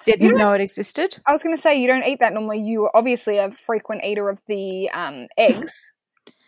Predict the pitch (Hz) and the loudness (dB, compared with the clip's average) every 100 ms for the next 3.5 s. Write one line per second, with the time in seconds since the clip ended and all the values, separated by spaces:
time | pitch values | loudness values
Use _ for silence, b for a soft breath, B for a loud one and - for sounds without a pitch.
0 | b _ _ - 240 - 262 240 196 202 | b _ _ -8 -6 0 0 2 -2 -2
1 | 196 196 196 190 - 202 208 - 226 214 | -6 -4 -6 -6 -4 -4 -4 -4 0 2
2 | 220 220 220 214 208 262 - 254 208 202 | 2 0 -4 -2 -2 -4 -10 -8 -6 -4
3 | 254 311 - 190 190 | -4 -4 -4 -2 -2